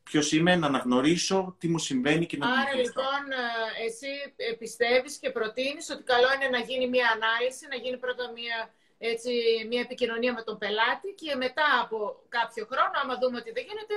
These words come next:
Speaker 2: να, μετά. Θα συμφωνήσω μαζί σου ότι να γίνει πρώτα μια αναγνώριση παρά κατευθείαν από την πρώτη στιγμή, αν δεν μπορώ κατευθείαν να τον στείλει στον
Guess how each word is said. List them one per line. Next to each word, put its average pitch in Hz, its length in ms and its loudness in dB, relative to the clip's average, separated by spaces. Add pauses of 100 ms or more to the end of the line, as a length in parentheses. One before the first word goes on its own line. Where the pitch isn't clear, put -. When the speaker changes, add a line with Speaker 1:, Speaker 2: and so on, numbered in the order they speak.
(140)
Speaker 2:
να, 247 300 -4
μετά. 196 400 -2 (300)
Θα 370 80 2
συμφωνήσω 427 640 0
μαζί 196 260 -4
σου 214 160 -4
ότι 226 140 -4
να 226 180 4
γίνει 240 320 2
πρώτα 233 360 0
μια 226 180 0
αναγνώριση 226 460 -2
παρά 285 220 6
κατευθείαν 233 380 -4
από 214 100 -6
την 214 80 -16
πρώτη 220 280 -4
στιγμή, 220 260 -4
αν 226 140 6
δεν 220 100 -8
μπορώ 208 420 0
κατευθείαν 208 380 -10
να 202 80 -14
τον 202 100 -16
στείλει 196 280 -8
στον 185 180 -8